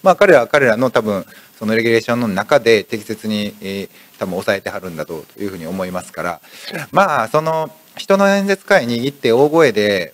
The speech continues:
まあ、わめき散らすっていうのは、まあ、よろしくないでしょ、どう考えても、誰が見ても。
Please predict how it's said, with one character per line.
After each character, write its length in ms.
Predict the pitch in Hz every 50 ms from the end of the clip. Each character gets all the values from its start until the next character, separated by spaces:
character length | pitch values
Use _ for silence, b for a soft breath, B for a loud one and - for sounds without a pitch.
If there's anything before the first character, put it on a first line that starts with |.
| _ -
ま 400 | 104 101 98 90 85 80 69 - -
あ、 20 |
わ 120 | 104 127 135
め 140 | 143 139
き 120 | 139 143 131
散 120 | - 139
ら 100 | 135 135
す 120 | - 139 135
っ 40 |
て 160 | 135 - - 90
い 80 | 92
う 80 | 98 107
の 140 | 101 82 82
は、 220 | 90 90 82 - _ _ _ _ _ _ -
ま 300 | - 110 98 85 69 - -
あ、 100 | - 92
よ 140 | 104 120
ろ 100 | 143 180
し 80 | 185 -
く 80 | - 220
な 100 | 123 107
い 60 | 120
で 60 | 143
し 100 | 135 -
ょ、 40 | 87
ど 100 | - 92
う 40 | 85
考 100 | - 92 90 90
え 60 | 87 82
て 120 | - 71
も、 100 | 67 67 73
誰 200 | 90 87 90 87
が 100 | 92 92
見 80 | 95
て 100 | 95 -
も。 60 | 82